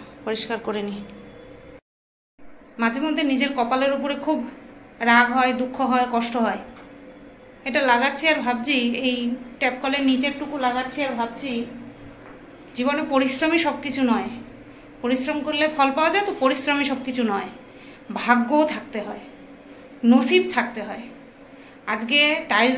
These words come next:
বসানোর রান্নাঘরে কি পয়সা নেই? হ্যাঁ আছে। অনেক বিষয় আছে যেগুলো সবসময় share করতে পারি না, সেই কারণে এইভাবে এইরকম কষ্ট করে কাটাচ্ছি, এইরকম কষ্ট।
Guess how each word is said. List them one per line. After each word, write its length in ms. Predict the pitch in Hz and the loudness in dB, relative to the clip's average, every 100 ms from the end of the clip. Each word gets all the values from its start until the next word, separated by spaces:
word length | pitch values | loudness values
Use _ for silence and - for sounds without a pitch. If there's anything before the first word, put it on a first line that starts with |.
| 233 | 2
বসানোর 320 | - 202 202 269 | 0 0 2 4
রান্নাঘরে 380 | 254 262 277 294 | 4 2 0 -2
কি 60 | 330 | 0
পয়সা 220 | 247 240 294 | 0 0 0
নেই? 100 | 302 233 | 0 4
হ্যাঁ 180 | 247 254 226 | 6 6 4
আছে। 180 | - - - - - - - - - - - - - - - - - - - 247 | -2 -8 -16 -18 -20 -20 -20 -20 -20 -20 -20 -20 -18 -20 -20 -20 -20 -16 -2 2
অনেক 160 | 330 359 240 254 | 2 0 0 0
বিষয় 280 | 254 302 277 | 4 6 6
আছে 120 | 277 302 262 | 2 2 0
যেগুলো 260 | 254 285 294 294 | 2 2 2 0
সবসময় 340 | 233 254 269 262 | -6 -2 -2 0
share 160 | 233 233 | 0 0
করতে 160 | 254 240 | -4 -2
পারি 160 | 226 240 285 | 0 2 0
না, 60 | 285 - - - - - - - - - - | -2 -10 -20 -20 -20 -20 -20 -20 -20 -10 2
সেই 140 | 277 285 | 2 4
কারণে 260 | 294 311 370 - 254 | 4 4 2 2 2
এইভাবে 320 | 262 277 294 285 - 262 | 4 4 4 2 0 4
এইরকম 380 | 320 415 415 427 370 | 8 8 8 6 8
কষ্ট 180 | 359 359 302 | 6 6 0
করে 120 | 269 240 | 0 0
কাটাচ্ছি, 380 | 208 196 - - 233 - - 320 | -2 -6 -6 -6 -6 -12 0 6
এইরকম 380 | 339 370 381 339 254 | 8 8 6 4 0
কষ্ট। 220 | 220 - | 0 -4